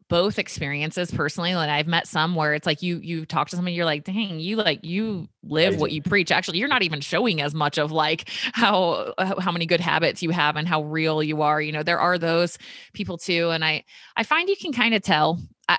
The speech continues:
Speaker 1: if you, if you listen to your gut, if you listen to your intuition, you know what I mean? Like, you can tell
Speaker 2: Right.
Speaker 1: somebody's heart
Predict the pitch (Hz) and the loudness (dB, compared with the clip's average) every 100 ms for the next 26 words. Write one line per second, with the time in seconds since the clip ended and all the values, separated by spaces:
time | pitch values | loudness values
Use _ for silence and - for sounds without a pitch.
0 | - 139 208 214 226 226 240 226 226 294 | 2 4 4 2 0 2 2 0 2 0
1 | 285 269 196 185 151 147 - 185 - 180 | 2 0 0 4 4 4 0 -8 -4 0
2 | 220 240 240 220 196 170 180 156 147 165 | 2 4 4 2 2 2 2 2 2 2
3 | 156 160 - - - - 208 208 185 185 | 2 0 -4 -12 -6 2 4 4 4 2
4 | 180 262 285 254 220 170 170 - 156 123 | 2 0 0 0 0 0 2 2 0 0
5 | 120 143 151 - | 2 2 -2 -6